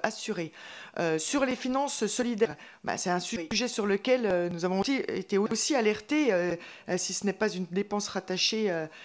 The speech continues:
effectivement au programme cent cinquante-neuf. Euh, bah oui, on peut que partager les préocu-, les préoccupations. Seulement, encore une fois, notre objectif, comme on l'a dit, l'objectif, c'est bien d'aller dans une économie,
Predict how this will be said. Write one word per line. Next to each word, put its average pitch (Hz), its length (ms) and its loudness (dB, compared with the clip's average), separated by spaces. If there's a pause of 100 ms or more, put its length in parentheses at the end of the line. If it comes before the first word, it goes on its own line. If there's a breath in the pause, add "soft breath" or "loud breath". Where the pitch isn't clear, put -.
(140 loud breath)
effectivement 214 500 2
au 196 40 2
programme 208 400 0
cent 220 140 -2
cinquante-neuf. 214 720 -2 (400 loud breath)
Euh, 156 400 -2
bah 147 180 -4
oui, 214 120 2
on 196 100 2
peut - 140 4
que 247 100 0
partager 233 480 0
les 262 100 -2
préocu-, - 400 -2
les 196 160 2
préoccupations. 220 720 0 (300 loud breath)
Seulement, 185 340 2
encore 202 240 2
une 190 140 2
fois, 285 300 2
notre 196 580 -2
objectif, 240 800 -2 (220 loud breath)
comme 202 160 0
on 185 180 -2
l'a 170 160 0
dit, 247 180 4
l'objectif, 202 640 2
c'est - 220 -2
bien 226 280 2 (280 loud breath)
d'aller 208 480 2
dans 208 260 0
une 185 200 -4
économie, 196 580 0